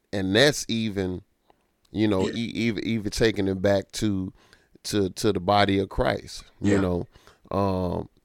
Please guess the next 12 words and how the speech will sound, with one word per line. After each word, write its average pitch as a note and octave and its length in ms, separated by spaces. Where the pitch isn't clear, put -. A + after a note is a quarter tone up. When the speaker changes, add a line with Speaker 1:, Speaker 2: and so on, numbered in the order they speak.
Speaker 1:
you G#2 120
know, G2 200
you, G#2 260
you A#2+ 160
could G#2+ 160
look G#2+ 260
up G#2+ 200
to - 120
somebody, F#2 680
you G2 220
know, F#2 400
uh, F2+ 500